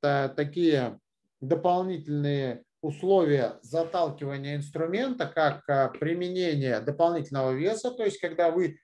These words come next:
с усилием заталкиваете инструмент в скважину, либо когда вы с вращением инструмент точно так же как будто бы вкручиваете в скважину. Э, то есть использование вращения при спуске.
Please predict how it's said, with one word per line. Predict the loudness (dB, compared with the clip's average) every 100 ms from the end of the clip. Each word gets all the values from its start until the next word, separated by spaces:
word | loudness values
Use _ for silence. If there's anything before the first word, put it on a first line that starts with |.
| _
с | -14 -4
усилием | -4 -2 0 2 2 0
заталкиваете | 2 2 2 0 0 -4 -4 -6
инструмент | -10 -8 -6 -2 -4
в | -4
скважину, | 0 2 2 -2 -8 -10 -16 -20 _
либо | 0 4 4 2
когда | 0 0 2
вы | 2 -2
с | -6
вращением | -6 -4 -6 -10 -8 -6 -6
инструмент | -8 -8 -6 -4 -6
точно | -8 -10 -10
так | -4 -4
же | -2 -8 -10 _ -10
как | -8 -4
будто | -6 -2
бы | -4
вкручиваете | -4 -2 2 2 0 -2 -2 -8
в |
скважину. | -10 -6 -6 -6 -10 -20 _ -20 -20 _ _ -6
Э, | -2 0 0
то | -2
есть | -2
использование | -2 4 4 6 2 0
вращения | 0 0 0 0 -2 0 -2
при | -2 -8
спуске. | -6 -6 -6 -10